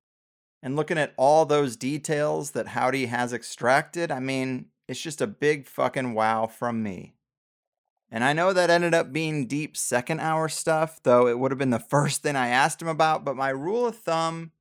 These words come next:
is always to try to get a person's latest work into the first hour.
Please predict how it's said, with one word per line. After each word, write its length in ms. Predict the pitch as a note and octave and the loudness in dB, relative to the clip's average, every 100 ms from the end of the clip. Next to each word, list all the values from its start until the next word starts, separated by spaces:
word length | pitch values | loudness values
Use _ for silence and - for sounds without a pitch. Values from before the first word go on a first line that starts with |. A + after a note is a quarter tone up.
| _ _ | _ _
is 160 | C#3+ C3+ | -8 -2
always 520 | C#3 D3 D#3+ D#3+ D3+ | 2 2 2 0 -2
to 140 | - | -8
try 360 | - - C#3 D3 | -8 0 4 4
to 100 | C#3+ | 2
get 240 | A#2 C3 - | 2 0 0
a 80 | A2+ | -4
person's 560 | C3 C3 - A#2+ A2+ | 0 0 -2 -6 -4
latest 480 | A#2+ D3 A3+ D3 - | 2 2 2 -2 -4
work 320 | D#3+ D#3 D3+ | 0 0 -2
into 200 | C3+ C3 | -6 -6
the 100 | B2 | -6
first 360 | - A2 G#2 - | -4 -4 -4 -4
hour. 460 | D#2 A#1+ - - | -6 -6 -10 -16